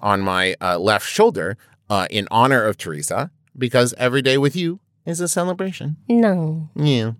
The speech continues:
Speaker 1: Because I will also say, just to show a little bit of my bougie side, our bougie side, I think, uh, ooh, slowly, a qui-, a little bit, our favorite, uh, wine is sparkling wine.
Speaker 2: Well, I, I ain't above a,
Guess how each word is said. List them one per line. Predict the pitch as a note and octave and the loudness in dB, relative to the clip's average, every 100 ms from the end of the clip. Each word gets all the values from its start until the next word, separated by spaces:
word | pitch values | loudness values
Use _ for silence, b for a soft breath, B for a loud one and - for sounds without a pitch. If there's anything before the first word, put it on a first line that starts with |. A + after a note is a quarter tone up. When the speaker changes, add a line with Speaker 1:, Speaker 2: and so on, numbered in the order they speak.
| _ b b b | _ b b b
Speaker 1:
Because | D#3 F#3+ | 4 4
I | F#3+ | 6
will | G#3 | 6
also | D#3+ D3+ D3 | 8 6 2
say, | B2 A2 F#2 F#2 - A2+ | 0 2 2 -2 -8 -2
just | A2+ - | -2 0
to | G#2 F2+ - | 0 -2 -2
show | - G2 | 2 4
a | |
little | F#2 F#2+ | 4 2
bit | F2 F#2 F2 - | 0 0 -2 -4
of | G2+ - F#2+ G#2+ - | -8 -8 -14 -16 -8
my | A2 F2 | -2 -2
bougie | E2+ F2+ E2+ F2 | -2 -4 -4 -2
side, | G2+ G#2 | 0 2
our | A2 | 2
bougie | A2+ B2+ B2+ | 2 2 0
side, | A#2+ C#3 B2+ B B B | 0 0 -2 B B B
I | A2 | 0
think, | B2 A2 A2 - | 0 -2 -6 -2
uh, | G2+ F2+ E2+ _ _ _ _ _ _ _ _ - | 2 2 0 _ _ _ _ _ _ _ _ -2
ooh, | D3+ E3 E3 D#3 C#3 | 4 6 8 6 4
slowly, | C#3 - F#3 G3 F#3 E3 D3 C3 | 0 0 6 6 8 6 4 0
a | B2+ | -2
qui-, | - F3 | 2 4
a | C#3+ | 4
little | D3+ E3 B2+ | 4 4 6
bit, | G#2 F#2 - | 4 2 2
our | A#2+ | 2
favorite, | A2+ - C3 A#2+ A#2+ A2 G2+ - _ | 2 2 4 4 6 6 4 -2 _
uh, | A#2 G#2 F#2 | 2 2 2
wine | A2+ G#2+ F#2+ | 2 4 2
is | F#2+ G2 F2+ | 0 -6 -4
sparkling | - - - D2+ | -4 -4 -6 -12
wine. | G#1 G2 B2+ - B B B | -10 -6 -6 -8 B B B
Speaker 2:
Well, | B3 D4+ F4+ F4+ | 4 6 6 4
I, | G#3+ A#3+ D4+ D#4 D4+ - | 2 4 4 4 2 2
I | G#3 A#3 | 2 4
ain't | C4 C4 B3+ | 4 4 4
above | A#3 B3 A3+ | 6 6 6
a, | A#3 A3+ A3 G#3+ | 6 6 6 6